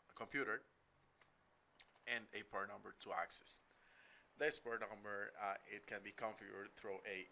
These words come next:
user interface of vNode Automation platform. Hit enter, and you will be prompted to a login window. In this login window, to access, you have to use a default,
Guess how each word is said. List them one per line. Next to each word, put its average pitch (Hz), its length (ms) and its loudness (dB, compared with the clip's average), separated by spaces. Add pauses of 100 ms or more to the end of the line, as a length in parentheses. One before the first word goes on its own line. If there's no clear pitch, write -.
user 101 420 -6
interface 98 640 -8
of 82 200 -10
vNode 90 280 -10
Automation 85 600 -8
platform. - 400 -4 (1120)
Hit 110 240 -4
enter, 113 440 4 (2000)
and 117 140 -4
you 131 80 -2
will 139 120 -2
be 127 120 -6
prompted 117 400 0
to 104 120 -2
a 98 120 4
login 101 400 4
window. 95 380 -4 (340)
In 90 120 -14
this 101 180 -4
login 98 320 -2
window, 92 480 -6 (580)
to 104 160 2
access, 104 480 10
you 101 80 -8
have 95 280 6
to 101 120 -8
use 95 320 -8
a 104 160 2
default, 104 560 -2